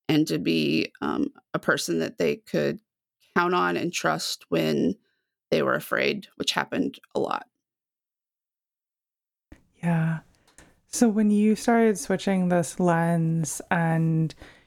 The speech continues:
Speaker 2: you know, aiming for better dialogue and relationships,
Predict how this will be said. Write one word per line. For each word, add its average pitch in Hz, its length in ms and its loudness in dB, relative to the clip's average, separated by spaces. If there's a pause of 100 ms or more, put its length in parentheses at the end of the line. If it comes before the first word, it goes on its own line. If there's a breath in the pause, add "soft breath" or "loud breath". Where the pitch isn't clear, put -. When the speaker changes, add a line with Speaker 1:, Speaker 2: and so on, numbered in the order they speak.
(120 loud breath)
Speaker 2:
you 190 80 4
know, 160 200 4
aiming 180 400 4
for 175 160 0
better 160 260 0
dialogue 156 600 0
and 165 140 0
relationships, 165 1080 -2